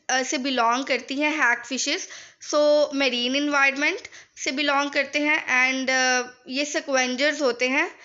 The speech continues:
इनकी फीडिंग हैबिट की बात अगर करें तो they are scavengers which can feed on dead and dying fishes। ठीक है, तो this is about the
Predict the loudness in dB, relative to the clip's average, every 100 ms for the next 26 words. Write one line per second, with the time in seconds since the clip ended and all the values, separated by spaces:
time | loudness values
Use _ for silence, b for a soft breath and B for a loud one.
0 | B B B -20 _ _ -14 -10 -8 -6
1 | -6 -4 -2 0 0 0 -4 -4 -2 0
2 | 0 -2 -4 -2 -2 -2 -4 -2 2 2
3 | 0 -4 0 -2 0 -2 -2 -6 -4 -2
4 | -2 -2 -2 0 0 0 0 0 2 -2
5 | 0 0 2 0 -4 -6 -4 -2 -4 -6
6 | -8 -2 -2 -2 B B B B B 0
7 | 2 2 0 0 0 2 2 2 0 0